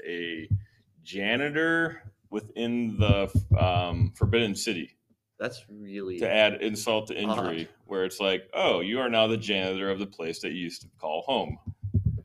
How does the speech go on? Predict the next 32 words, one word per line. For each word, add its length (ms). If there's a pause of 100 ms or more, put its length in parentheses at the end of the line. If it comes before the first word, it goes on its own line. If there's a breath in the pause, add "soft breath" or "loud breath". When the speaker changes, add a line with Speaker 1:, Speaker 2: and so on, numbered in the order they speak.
(220)
Speaker 1:
Really 160
good 100
movie 220
about 300
him. 120
It's 80
called 180
Last 260
Emperor. 300 (680 loud breath)
Um, 300
even 180
though 140
quality 540
of 160
life 320
for 80
the 160
average 280
Chinese 380
civilian 440
was 180
deteriorating, 760
European 520
countries, 480
especially 520
the 120
British, 560
wanted 400
to 100
trade 400
with 140
China. 500